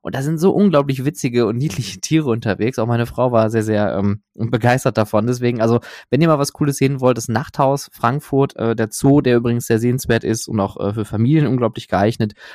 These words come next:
und auch, äh, das Deutsche Filminstitut, ähm, eines der vielen geilen Museum, was, äh, Museen, was sie da haben. Es gibt ein Architekturmuseum, ein,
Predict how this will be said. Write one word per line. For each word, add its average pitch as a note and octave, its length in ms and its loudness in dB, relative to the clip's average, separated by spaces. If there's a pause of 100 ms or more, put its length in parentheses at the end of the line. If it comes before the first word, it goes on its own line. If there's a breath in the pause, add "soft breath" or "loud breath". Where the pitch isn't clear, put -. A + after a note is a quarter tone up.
(140 loud breath)
und B2 280 0
auch, G#2+ 320 2
äh, G2+ 500 2 (140)
das G2 160 -6
Deutsche A2 240 -2
Filminstitut, A#2 840 -4 (380 loud breath)
ähm, G#2+ 140 -6
eines C3 280 2
der B2+ 140 0
vielen D3+ 320 2
geilen B2 260 4
Museum, A#2+ 400 4
was, A#2 160 -2
äh, - 80 -2
Museen, A2+ 400 0
was A#2+ 100 -8
sie - 80 -12
da G#2+ 140 0
haben. G#2+ 240 0
Es G#2+ 140 -10
gibt - 140 -18
ein A2+ 40 -6
Architekturmuseum, A2 1000 -4
ein, G#2+ 220 -8